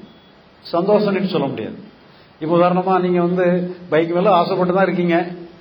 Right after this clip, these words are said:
உடனே என்னன்னா உங்க ஃபாதர் ஒரு பைக் வாங்கி தந்துடுறாங்க, நீங்க ப-, பைக் மேல ரொம்ப ஆசைப்படுறீங்கன்னு சொல்லி. உங்களுடைய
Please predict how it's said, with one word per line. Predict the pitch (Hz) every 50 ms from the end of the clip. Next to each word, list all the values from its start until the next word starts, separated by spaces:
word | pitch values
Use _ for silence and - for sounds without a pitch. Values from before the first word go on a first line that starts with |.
| - - - -
உடனே | 180 170 175 180 185 185
என்னன்னா | 185 180 175 170 170 196
உங்க | 190 175 180 175
ஃபாதர் | 175 165 165 175 180 180
ஒரு | 175 170
பைக் | 165 160 160 165 165
வாங்கி | 165 160 160 156
தந்துடுறாங்க, | 156 147 147 143 135 135 135 127 123 127 139 147
நீங்க | 160 156 147 147
ப-, | 147 143 139 139 139 139
பைக் | 151 156 156 151
மேல | 147 156 156 156
ரொம்ப | 151 147 147 139
ஆசைப்படுறீங்கன்னு | 139 135 - 143 139 139 127 127 127 127 127 123
சொல்லி. | 123 120 113 107 110 110 - - - - - - - - _ - _ _ _ _ _ _ -
உங்களுடைய | 170 180 185 190 190 190 185 185 180